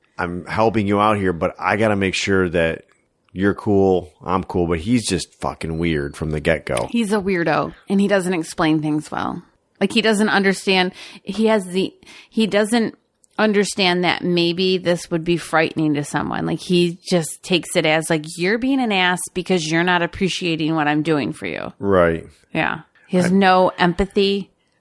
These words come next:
Speaker 2: or sympathy.
Speaker 1: Now, do you think, 'cause he references, um, what was her name? Maggie or
Speaker 2: Megan.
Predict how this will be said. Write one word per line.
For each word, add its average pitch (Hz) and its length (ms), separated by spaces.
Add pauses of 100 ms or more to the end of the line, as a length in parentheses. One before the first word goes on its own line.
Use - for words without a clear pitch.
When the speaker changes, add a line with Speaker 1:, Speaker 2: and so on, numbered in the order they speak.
Speaker 2:
or 180 100
sympathy. - 680 (440)
Speaker 1:
Now, 127 180
do 147 80
you 226 140
think, - 640
'cause 156 200
he 185 120
references, 113 1080
um, 90 500 (420)
what 101 140
was 104 100
her 104 60
name? 98 260
Maggie 92 600
or 78 200
Speaker 2:
Megan. 175 540